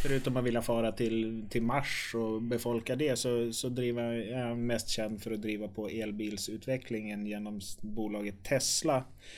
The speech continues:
Eh, investerare kastar pengar på honom och omvärldens förväntningar är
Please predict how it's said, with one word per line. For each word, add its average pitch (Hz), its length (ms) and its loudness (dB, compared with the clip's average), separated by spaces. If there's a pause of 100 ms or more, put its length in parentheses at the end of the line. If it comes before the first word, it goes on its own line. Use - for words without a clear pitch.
(640)
Eh, 117 480 6
investerare 131 760 6
kastar 151 500 2
pengar 143 360 2
på 143 200 0
honom 131 480 0
och 120 420 0
omvärldens 120 760 0
förväntningar 107 680 -4
är 98 140 -6